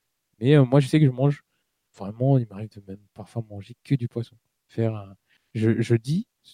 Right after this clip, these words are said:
d'où la conscience, hein, je dis, « Voilà, euh, cette semaine, c'est une semaine poisson. » Et c'est incroyable,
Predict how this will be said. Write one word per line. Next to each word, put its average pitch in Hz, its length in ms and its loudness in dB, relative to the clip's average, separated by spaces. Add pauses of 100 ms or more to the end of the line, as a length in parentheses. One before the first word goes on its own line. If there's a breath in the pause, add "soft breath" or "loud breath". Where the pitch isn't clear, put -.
(100)
d'où 117 100 -4
la 110 120 -4
conscience, 170 480 -10
hein, 143 100 -10 (340)
je 117 60 -20
dis, « - 160 -4
Voilà, 120 280 2 (580)
euh, 107 140 -4
cette - 200 -2
semaine, 135 520 -4
c'est - 160 -14
une 110 80 -16
semaine 131 360 -10
poisson. » 107 320 -12 (420)
Et 170 60 -12
c'est - 220 -12 (100)
incroyable, 180 600 -2